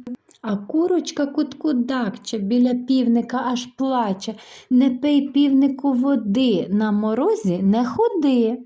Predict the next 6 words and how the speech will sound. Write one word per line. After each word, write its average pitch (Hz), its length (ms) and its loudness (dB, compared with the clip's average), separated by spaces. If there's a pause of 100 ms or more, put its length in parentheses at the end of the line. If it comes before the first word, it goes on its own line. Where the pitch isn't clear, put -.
(840)
Дітки, 262 540 -2
яке 262 500 0
горе 339 520 -2
сталося 262 720 -4
у 269 140 -2
півника? 196 840 -2